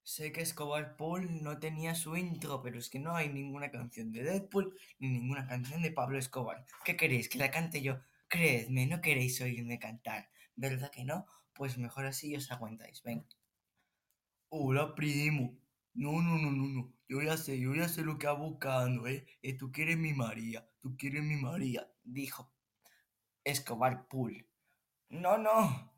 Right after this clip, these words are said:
yo quiero que te unas a mi escuadrón. ¿Ves? Si ya tengo aquí, aquí, aquí hasta, aquí hasta, pues ya, ya, ya sabes, tío, al gran, al gran y poderoso Bat Franco. A ver,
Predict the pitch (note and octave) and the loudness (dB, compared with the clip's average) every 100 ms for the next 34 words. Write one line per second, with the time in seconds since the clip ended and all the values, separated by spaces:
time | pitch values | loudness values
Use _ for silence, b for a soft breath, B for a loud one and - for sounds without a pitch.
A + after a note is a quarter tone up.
0 | _ - - G3 - E3 D#3+ D3+ - D#3+ | _ -14 -4 -2 0 4 6 4 0 -4
1 | F#3 F#3 G#3 G3+ D#3+ - - - G3+ G#3 | 0 4 4 4 4 2 -4 2 4 6
2 | G3 F#3+ F#3 F#3+ F3+ F#3+ G3 E3 C3 - | 6 8 10 10 10 8 8 6 -2 -6
3 | b b D#3+ F#3+ G#3+ F3+ D#3+ E3+ F#3 F#3 | b b 2 6 8 6 4 2 2 0
4 | E3 F3 - C3+ C3 - D3 E3 D#3+ C3+ | 0 -2 -4 -4 -6 -4 -2 2 2 2
5 | C3+ C3+ B2+ B B - B2+ C#3 D3+ - | 2 2 0 B B -6 -4 -2 -2 0
6 | C3+ A2+ D#2 C#2+ G1+ - - A#2 C3+ B2+ | 2 4 4 2 -4 -6 -8 -6 -6 -6
7 | - C3 A#2 B2+ B2 D#3 C#3+ - D3+ - | -6 -4 0 0 2 2 2 0 -4 -6
8 | B B B - B2+ A#2+ C3+ D#3+ E3+ C#3+ | B B B 0 2 4 8 8 8 2
9 | - _ b - C3 A#2 F#3+ G3 C3 D#3 | -6 _ b -6 -4 0 2 2 2 4
10 | C#3+ D#3 F#3+ E3 D3 F3+ G3+ G3 B2 A#2+ | 4 4 2 0 0 2 2 2 0 2
11 | F3 | 2